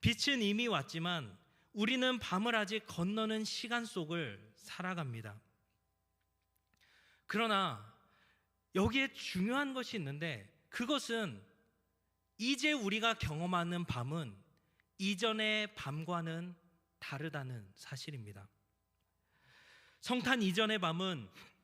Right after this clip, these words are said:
길을 알 수 없는 밤이었습니다. 그러나 성탄 이후의 밤은 길 대신 주님과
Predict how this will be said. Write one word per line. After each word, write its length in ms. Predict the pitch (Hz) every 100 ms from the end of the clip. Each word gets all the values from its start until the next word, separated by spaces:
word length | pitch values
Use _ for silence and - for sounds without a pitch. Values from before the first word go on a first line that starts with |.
| _ _ -
길을 380 | - 208 262
알 180 | 214 160
수 200 | 165 214
없는 300 | 196 185 185
밤이었습니다. 840 | 135 139 151 147 - 147 113 104 101 _ _ _ _ _ _ _ _ _ _ -
그러나 580 | 185 190 185 165 117 - _ _
성탄 540 | - 214 208 214 202
이후의 360 | 151 151 165 156
밤은 440 | 147 143 147 170 - _ _ _ _ -
길 280 | - 165
대신 460 | 180 180 - 185 180
주님과 840 | - - 156 160 147 151 156 156